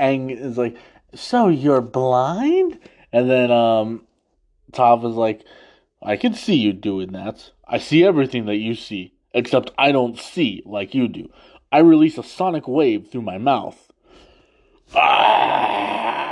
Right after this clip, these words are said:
<laughs> He just starts screaming, and all of a sudden, you just, you see everyone covering their ears, and Toph just leans over with this big smile on her face, and, sh-, and then all of a sudden, "There,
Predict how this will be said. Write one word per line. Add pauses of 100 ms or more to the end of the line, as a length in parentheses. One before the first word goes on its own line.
(840)
<laughs>
He
just
starts
screaming, (160)
and
all
of
a
sudden,
you
just, (260)
you
see
everyone
covering
their
ears, (220)
and
Toph
just (140)
leans
over
with
this
big
smile
on
her
face,
and,
sh-,
and
then
all
of
a
sudden, (240)
"There,